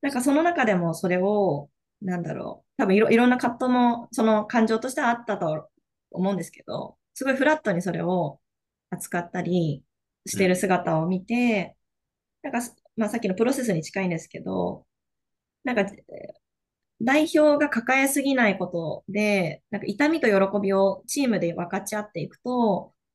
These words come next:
Speaker 1: なんか、
Speaker 2: うん。
Speaker 1: もっとみんなの主体性とか、み-、みんながこれ、その痛みと喜びに対して自分はどうしていこうかみたいな話になっていく。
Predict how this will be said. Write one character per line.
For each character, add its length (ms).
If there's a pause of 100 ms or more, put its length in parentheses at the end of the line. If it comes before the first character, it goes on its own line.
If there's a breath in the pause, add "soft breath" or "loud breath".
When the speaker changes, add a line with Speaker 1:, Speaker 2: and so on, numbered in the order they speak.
(140)
Speaker 1:
な 140
ん 40
か、 100
Speaker 2:
う 120
ん。 120 (680)
Speaker 1:
も 180
っ 100
と 160
み 140
ん 80
な 120
の 100
主 100
体 200
性 220
と 100
か、 200
み-、 180
み 100
ん 60
な 100
が 120
こ 100
れ、 260
そ 100
の 80
痛 220
み 120
と 80
喜 340
び 100
に 120
対 180
し 60
て 180
自 180
分 140
は 100
ど 380
う 60 (720)
し 120
て 140
い 100
こ 160
う 80
か 100
み 120
た 100
い 40
な 80
話 320
に 180 (840)
な 100
っ 40
て 560
い 100
く。 380